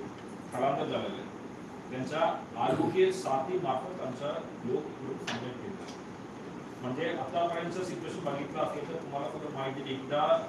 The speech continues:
ऊसतोड कामगार तिकडे गेला म्हणजे कॉन्टॅक्ट अजिबात नाही. इकडे का प्रशासन सोबत असेल, इकडे का आशा सोबत अजिबात एक इन्स्टिट्यूशन पकडणे अजिबात कॉन्टॅक्ट नव्हते. त्यामुळे आपण एक आरोग्य साथी म्हणून त्यांच्या एक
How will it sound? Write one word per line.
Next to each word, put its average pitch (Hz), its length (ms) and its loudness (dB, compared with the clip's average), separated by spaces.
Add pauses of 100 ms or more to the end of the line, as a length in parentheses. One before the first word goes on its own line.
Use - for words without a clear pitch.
(100)
ऊसतोड 151 300 -6
कामगार 147 280 -2
तिकडे 139 280 -4
गेला 123 260 -2
म्हणजे 123 420 -4
कॉन्टॅक्ट - 640 -4
अजिबात 120 380 -2
नाही. - 120 -6 (640)
इकडे 120 180 -2
का 113 200 4 (440)
प्रशासन 123 340 -4
सोबत 127 340 -4
असेल, 123 320 0
इकडे 120 160 -2
का - 80 -4
आशा - 220 -2
सोबत 123 320 -4
अजिबात 123 340 0 (360)
एक 143 280 -4
इन्स्टिट्यूशन 160 540 -4
पकडणे 143 300 -4
अजिबात 127 300 0
कॉन्टॅक्ट 123 380 -4
नव्हते. 110 240 -6 (1600)
त्यामुळे 165 320 6
आपण 165 220 8
एक 185 180 2
आरोग्य 180 400 8
साथी 175 360 6
म्हणून - 340 2
त्यांच्या 143 340 -2
एक 156 180 -2